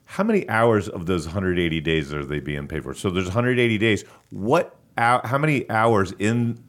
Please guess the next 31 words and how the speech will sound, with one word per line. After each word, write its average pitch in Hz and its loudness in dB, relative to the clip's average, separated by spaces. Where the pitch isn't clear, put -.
those 101 0
hundred 107 -2
eighty 104 0
days 90 2
do - -8
you 87 0
expect? - -8
Each 180 0
hundred 139 -4
day 123 4
of 87 -4
the 101 0
hundred 107 0
eighty, 95 2
how 139 -4
do, 139 -10
how 123 -2
much 123 -2
of 92 -4
the 98 2
hours, 92 0
how 85 -6
many 98 0
hours 80 0
do - -8
you 73 -6
expect - -8
the 76 -8
teachers 73 -8
to - -12
work? - -12